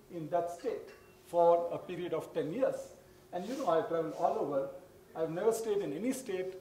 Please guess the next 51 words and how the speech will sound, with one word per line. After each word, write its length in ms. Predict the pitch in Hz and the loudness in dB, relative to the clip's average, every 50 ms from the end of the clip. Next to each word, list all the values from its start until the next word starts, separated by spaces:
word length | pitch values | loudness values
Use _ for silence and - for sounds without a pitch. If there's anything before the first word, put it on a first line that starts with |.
| - - | -6 -4
or 160 | 151 156 - 156 | -4 -2 -2 -2
any 200 | 156 196 247 262 | -2 -2 -4 -4
place 280 | - - 196 185 190 190 | -6 -8 -8 -8 -8 -6
for 100 | 175 147 | -8 -8
more 180 | 147 165 175 175 | -6 -4 -4 -4
than 140 | 170 170 - | -4 -4 -6
ten 180 | 175 180 170 156 | -6 -6 -6 -6
years, 260 | 151 143 143 139 - - - - - | -8 -8 -10 -12 -14 -18 -20 -16 -12
and 160 | 151 156 151 | -12 -12 -8
so 160 | - 180 160 | -6 -4 -2
I 40 | 147 | -2
was 220 | 147 139 - - | -2 -4 -6 -6
a 40 | - | -6
misfit 540 | 180 185 262 - - - - 170 160 - - - - - - - - - | -2 0 2 2 0 -2 -4 -6 -6 -6 -8 -12 -20 -20 -20 -20 -12 -8
in 140 | 180 160 - | -8 -6 -2
trying 240 | 151 160 165 175 - | 0 0 0 -2 -4
to 60 | 160 | -6
get 200 | 135 160 156 151 | -6 -6 -6 -6
a 40 | 143 | -6
medical 360 | 135 139 147 147 - 165 165 175 170 - - - - - - - - - - - - | -6 -8 -8 -8 -8 -10 -10 -10 -12 -16 -20 -20 -20 -20 -20 -20 -20 -20 -20 -20 -20
seat. 340 | - - - - 113 - - - - - - - - - - - - - - - | -20 -16 -14 -14 -14 -16 -20 -20 -20 -20 -20 -20 -20 -20 -20 -20 -20 -8 0 0
But 400 | 226 226 226 - - - - - - 151 | 2 2 0 -2 -10 -16 -20 -14 -6 -4
I 100 | 151 151 | -4 -4
think 260 | - 175 175 175 - - | -4 -6 -8 -8 -8 -10
in 120 | 151 143 135 139 | -10 -10 -10 -10
retrospect, 580 | 143 - 185 175 170 175 - 160 156 - - - | -6 -2 -2 0 0 -2 -4 -4 -6 -6 -10 -16
it 80 | - - | -10 -8
was 160 | 135 123 - | -8 -8 -4
good 180 | - 175 156 - - - - - - - - - - - - | -2 -2 -2 -2 -2 -6 -14 -18 -20 -20 -20 -20 -20 -14 -10
that 120 | 156 143 | -10 -8
I 40 | 151 | -8
was 100 | 147 139 143 139 | -8 -8 -8 -8
denied 280 | 151 160 160 160 156 151 | -6 -6 -4 -4 -6 -6
a 60 | 135 | -6
medical 320 | 135 135 147 143 - 147 127 - | -8 -10 -12 -12 -14 -16 -18 -18
seat. 120 | - - - - - - - - - - - - - - - - - - - - - - - - - - - - - | -18 -18 -18 -18 -20 -20 -20 -20 -20 -20 -20 -20 -20 -20 -20 -20 -20 -20 -20 -20 -20 -20 -20 -20 -20 -20 -16 -2 4
Then 80 | 277 | 4
I 200 | 294 302 294 262 | 6 6 6 4
considered 420 | - 262 262 - 269 277 269 - - | 2 0 -2 -2 0 2 2 2 2
doing 220 | 269 262 254 220 | 0 -2 -4 -4
B 180 | - 302 294 311 | -4 -2 0 2
S 180 | 269 220 - - | 2 2 0 -2
c. 100 | - - - - - - - - - - - - - - - - - - - | -8 -10 -12 -14 -18 -18 -20 -20 -20 -20 -20 -20 -20 -20 -20 -20 -8 -4 -2
To 80 | 330 | 0
me, 120 | 339 330 311 | 2 0 0
B 240 | - - 262 262 | 0 0 2 4
S 140 | 277 247 254 | 4 6 4
c 100 | 277 269 247 | 4 6 8
was 200 | 233 226 - 220 | 8 10 10 8
a 60 | 208 | 6
little 440 | 214 226 226 226 240 226 214 196 | 6 6 6 8 8 8 8 6